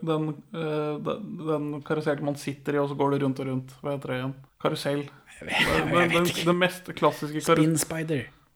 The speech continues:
Speaker 1: Ja!
Speaker 2: Sverre.
Speaker 1: Nei.
Speaker 2: Huskene.
Speaker 1: Ja, Huskene, den, det heter Sverre.
Speaker 2: Ja, det er det jeg
Speaker 1: Ja,
Speaker 2: sier.
Speaker 1: nedenfor Sverre så kan man se noen sånne små,
Speaker 2: Å,
Speaker 1: rare
Speaker 2: ja.
Speaker 1: hus.
Speaker 2: Nei, det er ikke det.
Speaker 1: Det er ikke det.
Speaker 2: Nei, nei, nei. Det er, eh, helt i andre siden av parken. Hvis jeg husker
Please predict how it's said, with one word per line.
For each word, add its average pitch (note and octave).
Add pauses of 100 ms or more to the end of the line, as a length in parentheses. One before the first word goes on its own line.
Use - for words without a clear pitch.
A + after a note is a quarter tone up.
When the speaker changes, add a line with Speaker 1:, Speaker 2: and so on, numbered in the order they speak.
Speaker 1:
Ja! F#3 (180)
Speaker 2:
Sverre. G#3+ (240)
Speaker 1:
Nei. C#3+ (120)
Speaker 2:
Huskene. E3+ (420)
Speaker 1:
Ja, F3+
Huskene, G#3
den, A#3+
det C4
heter A3
Sverre. E3+ (260)
Speaker 2:
Ja, D#3
det G#3
er G3
det F#3+
jeg F#3
Speaker 1:
Ja, G3
Speaker 2:
sier. A3+
Speaker 1:
nedenfor G3+
Sverre G3
så G#3+
kan G#3+
man G#3
se D#3
noen F3+
sånne F3
små, D#3
Speaker 2:
Å, D#3+
Speaker 1:
rare E3
Speaker 2:
ja. D#3
Speaker 1:
hus. E3
Speaker 2:
Nei, C3
det B2+
er A#2
ikke C#3
det. A2+
Speaker 1:
Det -
er D3
ikke D#3
det. C#3+ (320)
Speaker 2:
Nei, B2+
nei, A#2+
nei. G2+ (140)
Det B2+
er, B2
eh, B2
helt C3
i -
andre B2
siden A#2
av A2+
parken. A2+
Hvis C3
jeg C3+
husker B2+